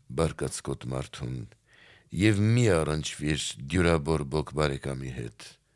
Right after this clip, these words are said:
որ չլինի, թե սովորես նրա ճանապարհները և ծուղակն ընկնելով խեղդամահ լինես։ Որևէ մեկից ակնածելով,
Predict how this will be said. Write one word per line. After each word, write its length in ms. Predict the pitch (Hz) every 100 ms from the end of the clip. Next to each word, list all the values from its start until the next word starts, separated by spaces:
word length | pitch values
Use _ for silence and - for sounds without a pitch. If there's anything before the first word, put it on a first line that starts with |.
| _ _
որ 200 | - 92
չլինի, 400 | - 113 117 120
թե 220 | 110 85 69 64 - -
սովորես 640 | - - 92 90 101 92 -
նրա 220 | 76 71
ճանապարհները 920 | - 69 69 67 67 - 92 104 69 60 - - - -
և 280 | 82 85 69
ծուղակն 580 | - 73 76 80 - 69
ընկնելով 680 | 65 - 65 64 92 95 - - -
խեղդամահ 800 | - 78 - 69 67 67 62 60
լինես։ 420 | 62 58 50 - - - _ _ _ _ _ _ _
Որևէ 420 | 104 104 110 101 95
մեկից 480 | 85 80 82 - - _
ակնածելով, 840 | - 80 71 73 73 76 80 120